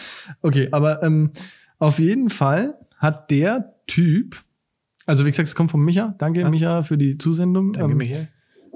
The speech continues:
Speaker 1: der hat wohl schönen Koitus gehabt im Hotelzimmer mit einem Model, ne?
Speaker 2: Soll's geben.
Speaker 1: Kommt ja mal, kommt ja mal vor, ne?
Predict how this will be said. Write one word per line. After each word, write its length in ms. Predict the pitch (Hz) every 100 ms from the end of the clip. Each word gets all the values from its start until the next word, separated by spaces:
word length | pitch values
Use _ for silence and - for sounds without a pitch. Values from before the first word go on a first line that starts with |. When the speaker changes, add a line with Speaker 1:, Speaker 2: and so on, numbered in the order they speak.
| -
Speaker 1:
der 580 | 151 147 143 139 143 - _
hat 420 | - 175 180 - - _ _ _ _
wohl 600 | 196 143 147 139 139 139 _ _ -
schönen 500 | - 156 196 233 208
Koitus 680 | - 180 185 175 151 160 -
gehabt 640 | 151 135 147 233 - - -
im 180 | 160 156
Hotelzimmer 840 | 151 147 147 185 208 202 269 - _ -
mit 280 | 151 151 -
einem 460 | 139 131 135 123 -
Model, 540 | - 120 127 123 113 104 - _ _ -
ne? 280 | 127 160 277 - _ _ _ _ _ _ - - - - - - -
Speaker 2:
Soll's 380 | - 131 151 -
geben. 220 | 208 165
Speaker 1:
Kommt 280 | 127 180 139
ja 80 | 208
mal, 240 | 170 170
kommt 180 | 170 147 151 185
ja 80 |
mal 140 | 196 202
vor, 340 | - 214 117
ne? 260 | 110 190